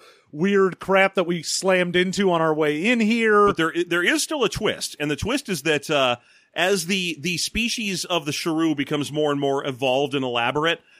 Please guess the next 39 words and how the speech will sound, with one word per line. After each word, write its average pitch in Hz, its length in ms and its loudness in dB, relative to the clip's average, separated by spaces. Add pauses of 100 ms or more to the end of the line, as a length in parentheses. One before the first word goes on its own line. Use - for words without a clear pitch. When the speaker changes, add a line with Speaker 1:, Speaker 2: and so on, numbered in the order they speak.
(120)
Speaker 2:
like, 139 160 -4
as 151 100 0
they 156 100 -2
rise 143 320 2
up 143 180 0
from, 131 360 0
from 131 440 -4
the 147 140 -4
ocean 139 340 0
and 131 100 0
become 131 440 -4 (140)
mammals 135 480 0
and 131 100 -8
primates 127 500 0
and 127 120 -6
eventually 127 320 -2
the 120 60 -6
Shrew, 156 360 0 (320)
they 185 160 2
become 180 400 -4
less 151 380 -4
and 180 100 -2
less 147 300 0
visible. 120 640 -4 (500)
They 139 100 -4
get 156 220 -4
blurrier. 131 640 -2 (420)
Speaker 1:
Ah. 170 260 2 (160)
Speaker 2:
Like, 143 220 -2
literally, 180 320 4
the 165 60 2
whole, 226 320 4
the 160 120 -2
species 165 600 -4
gets 175 260 -2
indistinct 170 880 -2
as 156 180 0
they 156 160 0
advance. 131 580 -4